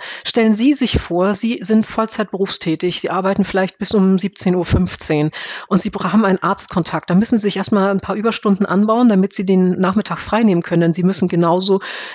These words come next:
wie meine Patienten bei mir, muss ich auch beim Arzt pünktlich sein, möglichst halt ein Viertelstündchen vorher einen Parkplatz finden. Ich kenne das Problem ja auch von der anderen Seite. Wie viel leichter ist es da,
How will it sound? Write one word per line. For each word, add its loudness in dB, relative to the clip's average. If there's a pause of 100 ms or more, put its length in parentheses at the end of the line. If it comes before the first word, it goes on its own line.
wie -2
meine 0
Patienten 0
bei -8
mir, 4
muss 4
ich -6
auch -2
beim -2
Arzt -4
pünktlich -4
sein, 2
möglichst 0
halt 0
ein -4
Viertelstündchen -2
vorher 0 (240)
einen -2
Parkplatz -2
finden. 0
Ich -10
kenne 0
das 0
Problem -2
ja 0
auch -4
von -6
der 0
anderen 2
Seite. -4 (360)
Wie 2
viel 0
leichter -2
ist -2
es -4
da, 0